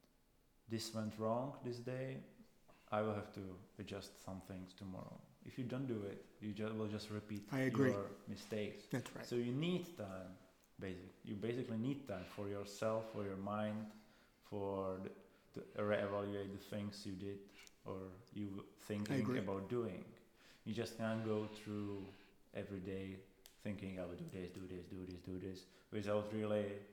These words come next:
Speaker 1: looking back or thinking about this. And I think that one thing that really helps to do this is the conversation with people.
Speaker 2: I agree.
Speaker 1: As you said,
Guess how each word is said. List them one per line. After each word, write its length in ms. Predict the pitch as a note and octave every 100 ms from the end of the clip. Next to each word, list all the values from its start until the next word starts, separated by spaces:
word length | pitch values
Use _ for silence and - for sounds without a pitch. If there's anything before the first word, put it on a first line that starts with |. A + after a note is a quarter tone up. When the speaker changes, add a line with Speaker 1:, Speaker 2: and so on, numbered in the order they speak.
| - - - - _ - -
Speaker 1:
looking 260 | A2 G#2+ G2+
back 240 | A2+ F#2 - - - - - -
or 300 | G2+ G2 F#2+ F#2+ - - - - -
thinking 280 | A2+ G#2 G2
about 340 | G#2+ - -
this. 240 | A2 - - - - -
And 80 | C3
I 60 |
think 260 | E3+ F#3 E3
that 180 | D3+ B2
one 260 | C3+ C#3
thing 400 | C3+ C3+ B2+ C3+ B2
that 220 | A#2+ B2
really 280 | A#2+ B2 G#2+
helps 400 | G2+ A#2 - -
to 100 | A#2+
do 160 | A2
this 260 | G#2+ B2+ F#3 - -
is 160 | A#2
the 120 | G#2 A2+
conversation 640 | B2 A#2+ A#2 A2 G#2 A2 - -
with 180 | A2+ -
people. 280 | B2 - - - -
Speaker 2:
I 80 | B2+ C3
agree. 220 | B2+ B2
Speaker 1:
As 160 | A#2+ A#2+
you 180 | D3 C#3
said, 300 | - D3+